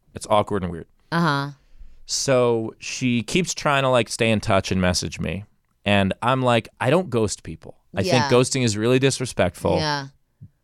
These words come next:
Speaker 1: And it's also cowardly."
Speaker 2: Yeah, you're like, "Politely, I'm gonna tell you why this isn't gonna work."
Speaker 1: Exactly. And just, you know, "Hey, sorry,
Speaker 2: 'Cause
Speaker 1: not
Speaker 2: I think
Speaker 1: interested."
Speaker 2: later down the line, you're gonna wanna make a skin suit out of me, so. <laughs>
Speaker 1: Exactly. I'm just gonna
Speaker 2: Yeah.
Speaker 1: try to, you know, and, and
Speaker 2: Yeah.
Speaker 1: I really do think ghost,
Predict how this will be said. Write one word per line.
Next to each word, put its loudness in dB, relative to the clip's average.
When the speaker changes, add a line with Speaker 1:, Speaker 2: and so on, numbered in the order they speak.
Speaker 1:
And 0
it's -4
also 2
cowardly." 0
Speaker 2:
Yeah, 2
you're 0
like, 0
"Politely, 2
I'm -4
gonna -6
tell -4
you -6
why -4
this -8
isn't -10
gonna -14
work." -2
Speaker 1:
Exactly. 0
And -6
just, 0
you -2
know, 2
"Hey, 2
sorry, 2
Speaker 2:
'Cause 2
Speaker 1:
not 4
Speaker 2:
I 4
think 2
Speaker 1:
interested." 4
Speaker 2:
later 6
down 4
the 0
line, 2
you're -2
gonna -2
wanna -2
make -4
a -2
skin 0
suit -2
out -4
of -10
me, -8
so. -4
<laughs> 0
Speaker 1:
Exactly. 0
I'm 6
just 4
gonna 4
Speaker 2:
Yeah. 2
Speaker 1:
try 0
to, 2
you -2
know, 2
and, -2
and 4
Speaker 2:
Yeah. 2
Speaker 1:
I 4
really 2
do 2
think 0
ghost, 2